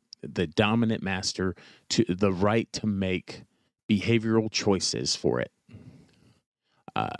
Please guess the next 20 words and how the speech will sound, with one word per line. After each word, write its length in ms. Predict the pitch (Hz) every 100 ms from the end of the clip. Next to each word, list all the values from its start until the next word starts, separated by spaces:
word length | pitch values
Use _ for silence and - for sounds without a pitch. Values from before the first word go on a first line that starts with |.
| - _ - -
he 240 | - 127
has 260 | 120 123 107
made 240 | 110 120
a 40 | 120
choice 380 | - 113 110 -
of 100 | -
how 240 | - 104
he 120 | 101 101
wishes 720 | 90 110 - 120 110 - -
the 120 | -
slave 520 | 104 - 98 101 98 -
to 100 | 104
behave. 540 | 98 90 101 85 -
So 260 | - - 98
the 120 | 147
slave 520 | 143 - 104 104 110
is 200 | 135 127 -
helpless 560 | 101 98 95 95 - - - - - - _
to 120 | - 120
change 880 | - - 113 104 95 92 92 -